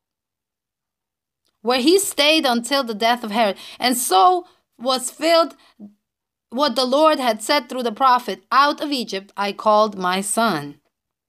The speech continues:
When Herod realized that he had been outwitted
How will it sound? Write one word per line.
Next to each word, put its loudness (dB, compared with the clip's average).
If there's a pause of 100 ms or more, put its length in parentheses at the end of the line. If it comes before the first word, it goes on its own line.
(200)
When -2
Herod 0
realized 2
that 2
he 0
had 0
been 0 (300)
outwitted 0